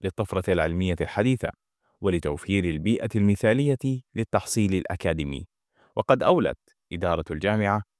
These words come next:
موضوع المكتبات بمجمعاتها وكلياتها اهتمامًا متعاظمًا، فأنشأت المكتبات الرقمية الإلكترونية التي تجمع إلى جانب المحتوى الإلكتروني الآلاف من المجلدات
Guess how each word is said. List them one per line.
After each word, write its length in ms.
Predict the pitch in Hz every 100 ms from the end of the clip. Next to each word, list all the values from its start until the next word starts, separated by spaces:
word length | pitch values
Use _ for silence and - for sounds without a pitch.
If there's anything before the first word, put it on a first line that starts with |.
| _ _
موضوع 400 | 117 127 147 131
المكتبات 640 | 87 71 71 - 87 110 110
بمجمعاتها 1200 | 107 104 143 151 139 131 123 110 123 101 80 -
وكلياتها 920 | - - 95 98 101 104 90 80 80 _ _ _ 90
اهتمامًا 500 | 90 85 90 113 120
متعاظمًا، 680 | 110 98 73 73 64 55 - _ _ _ _ -
فأنشأت 540 | - 135 151 131 98
المكتبات 580 | 87 73 - 82 104 107
الرقمية 640 | 90 82 - 127 127 117 - _ _ -
الإلكترونية 840 | 113 151 120 - 85 71 64 - - _ _ _ -
التي 280 | 101 87
تجمع 600 | 78 117 117 110 98 101 98 _ -
إلى 220 | 117 113
جانب 400 | 131 160 123 82
المحتوى 520 | 73 60 - 107 98
الإلكتروني 720 | 73 82 - 107 107 104 98 - _ _ -
الآلاف 520 | 107 123 127 143 113
من 220 | 78 76
المجلدات 720 | 98 104 104 101 98 110 110